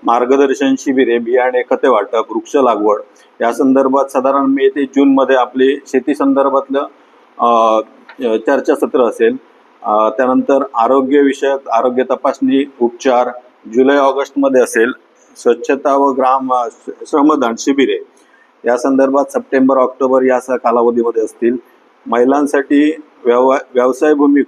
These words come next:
रोजगार विषयक मार्गदर्शन, महिला बचत गटातील अभ्यास दौरा या संदर्भात नोव्हेंबर, डिसेंबरमध्ये त्यांचं नियोजन केलेलं आहे. पिंगुळी क्रीडा सांस्कृतिक महोत्सव राबवणे,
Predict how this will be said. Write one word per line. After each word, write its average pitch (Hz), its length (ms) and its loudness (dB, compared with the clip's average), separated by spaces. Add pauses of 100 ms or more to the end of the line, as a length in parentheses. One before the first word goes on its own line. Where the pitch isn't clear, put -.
(400)
रोजगार 123 480 0
विषयक 135 360 0
मार्गदर्शन, 131 680 -2
महिला 127 300 0
बचत 127 240 -4
गटातील 127 560 -2
अभ्यास 117 460 -2
दौरा 117 320 2 (460)
या 127 100 0
संदर्भात 135 540 0
नोव्हेंबर, 131 400 0
डिसेंबरमध्ये 135 760 0
त्यांचं 127 340 -2
नियोजन 117 280 0
केलेलं 104 360 -8
आहे. 95 160 -12 (560)
पिंगुळी 135 400 2
क्रीडा 135 320 0
सांस्कृतिक 131 580 -2
महोत्सव 131 460 0
राबवणे, 113 420 0